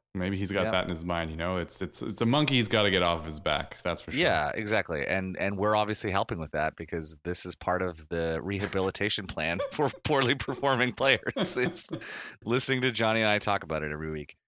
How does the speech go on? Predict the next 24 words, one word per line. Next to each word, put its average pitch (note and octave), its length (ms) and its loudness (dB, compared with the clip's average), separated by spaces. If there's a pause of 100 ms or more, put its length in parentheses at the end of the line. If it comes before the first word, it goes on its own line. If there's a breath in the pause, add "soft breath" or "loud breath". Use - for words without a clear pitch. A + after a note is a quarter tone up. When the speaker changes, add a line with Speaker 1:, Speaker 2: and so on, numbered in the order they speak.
Speaker 1:
Mm. F2 200 -12
Speaker 2:
So F2+ 320 2
hopefully E3 340 2
Sam D#3 220 4
Salter C#3 400 2
makes A#2 180 2
his A2 120 -2
way G#2+ 100 4
off G2+ 180 2
the G2+ 60 -6
disappointments F2+ 480 -2
list F2 360 -2
like F2+ 280 -2
Speaker 1:
Yeah. - 60 -8
Speaker 2:
Sacco D2+ 340 -2
did. C#2+ 240 -4 (280)
Um, F2+ 640 0 (1120)
number D#3+ 300 2
two, A2+ 580 4
uh, A#2+ 760 4 (140)
I, B2+ 680 2
yeah, D2+ 440 0
I A#2+ 120 0
hate C3 300 0